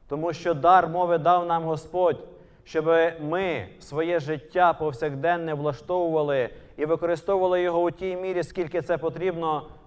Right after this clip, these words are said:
для цього. Але найперше, щоб ми цим даром прославляли нашого Творця,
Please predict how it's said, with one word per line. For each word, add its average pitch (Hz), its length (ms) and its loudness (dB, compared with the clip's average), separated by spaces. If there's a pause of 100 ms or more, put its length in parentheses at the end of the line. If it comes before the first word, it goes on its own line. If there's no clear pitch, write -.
(120)
для 139 180 0
цього. 131 500 -2 (400)
Але 143 220 2
найперше, 139 760 0 (320)
щоб 156 360 -2
ми 175 360 -2 (120)
цим 165 280 -4
даром 165 360 6
прославляли 165 680 0
нашого 170 420 -2
Творця, 151 640 0